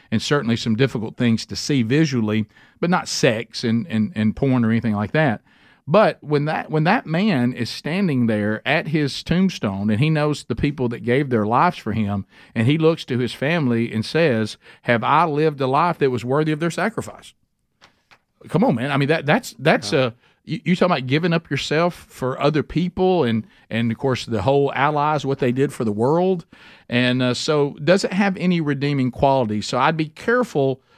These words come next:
Speaker 1: to draw a hard line saying if it has an R rating,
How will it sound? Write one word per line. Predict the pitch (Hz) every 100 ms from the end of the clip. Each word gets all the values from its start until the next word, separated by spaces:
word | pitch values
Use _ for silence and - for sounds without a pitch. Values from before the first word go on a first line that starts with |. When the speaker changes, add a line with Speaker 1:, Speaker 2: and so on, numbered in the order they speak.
| _ _
Speaker 1:
to | 135
draw | 120 156 156
a | 131
hard | - 147 135 120
line | 143 147 127 117
saying | - 127 123 127
if | 117
it | 123
has | 147 139
an | 127
R | 139 139
rating, | 123 143 139 123 117